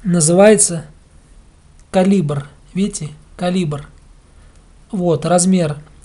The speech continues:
двести пятьдесят на восемь.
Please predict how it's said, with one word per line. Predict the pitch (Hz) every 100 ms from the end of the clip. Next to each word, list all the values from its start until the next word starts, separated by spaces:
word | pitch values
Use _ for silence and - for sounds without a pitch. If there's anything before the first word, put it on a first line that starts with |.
| -
двести | 156 165 185 -
пятьдесят | 190 175 170 208 226 - - - - _ -
на | 190 185
восемь. | 190 180 147 156 147